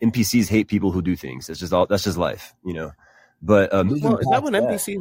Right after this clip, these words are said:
Speaker 2: do, though?
Speaker 1: I'm sorry?
Speaker 2: Is that what N P Cs actually do?
Speaker 1: They hate anyone who does anything, whether they do it good or bad. They just hate anyone who,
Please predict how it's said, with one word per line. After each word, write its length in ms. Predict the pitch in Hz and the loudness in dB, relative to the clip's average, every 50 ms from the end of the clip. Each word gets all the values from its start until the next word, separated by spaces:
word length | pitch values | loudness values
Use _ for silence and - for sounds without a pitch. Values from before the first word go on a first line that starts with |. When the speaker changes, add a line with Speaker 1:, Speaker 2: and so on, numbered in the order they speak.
| 160 | -4
Speaker 2:
do, 120 | - 180 220 | -4 -4 -4
though? 220 | 254 277 294 311 - _ _ _ _ _ _ _ _ _ | -4 -6 -8 -10 -12 _ _ _ _ _ _ _ _ _
Speaker 1:
I'm 40 | 98 | -4
sorry? 300 | 92 - 117 135 151 135 - _ _ _ _ _ _ _ _ _ _ _ _ _ _ _ _ _ _ _ _ _ _ _ _ _ _ _ _ _ | 4 4 4 4 4 0 -8 _ _ _ _ _ _ _ _ _ _ _ _ _ _ _ _ _ _ _ _ _ _ _ _ _ _ _ _ _
Speaker 2:
Is 100 | - 123 | -4 0
that 140 | 156 190 196 | 0 2 2
what 100 | 196 180 | 2 0
N 120 | 180 190 | 0 -2
P 100 | 175 185 175 | -2 -4 -4
Cs 240 | - 170 170 160 | -4 -4 -4 -2
actually 380 | 156 151 160 - - 143 135 120 | -2 -2 -2 -4 -6 -6 -6 -4
do? 240 | 113 135 170 226 - | -4 -6 -6 -6 -8
Speaker 1:
They 220 | 92 98 104 101 95 | -2 0 0 0 0
hate 320 | 87 104 110 113 113 - _ | 0 2 2 2 2 2 _
anyone 380 | 110 110 117 113 110 113 107 | 2 4 4 6 6 4 4
who 140 | 104 107 101 | 4 2 2
does 280 | 92 104 101 98 95 92 - | 2 2 2 2 2 -2 -4
anything, 680 | 98 95 92 90 90 - - 82 78 73 71 73 78 73 71 _ _ _ _ _ _ _ | -4 -2 -2 -2 -4 -4 -8 -8 -8 -8 -10 -12 -14 -20 -20 _ _ _ _ _ _ _
whether 200 | _ 98 101 101 | _ 2 2 6
they 120 | 104 104 101 | 6 4 4
do 140 | 98 104 101 | 6 4 2
it 100 | 101 95 | 2 2
good 240 | 95 104 107 - | 2 2 4 4
or 60 | 113 110 | 4 4
bad. 560 | 104 110 110 110 113 113 113 110 110 104 101 _ _ _ _ _ _ _ _ _ _ _ | 6 6 6 6 6 4 2 2 -2 -8 -12 _ _ _ _ _ _ _ _ _ _ _
They 140 | 95 101 104 | -2 -2 0
just 340 | 95 95 101 98 90 - - _ - | 2 0 0 0 0 -6 -14 _ -12
hate 420 | - 80 92 107 117 123 - - _ - | -6 0 4 6 6 4 4 -2 _ 2
anyone 720 | 117 120 123 113 101 101 101 101 98 98 98 95 95 92 _ _ _ _ | 4 4 4 4 4 4 4 4 4 2 0 -2 -4 -10 _ _ _ _
who, 300 | 92 101 104 101 - | -2 -2 -2 -2 -2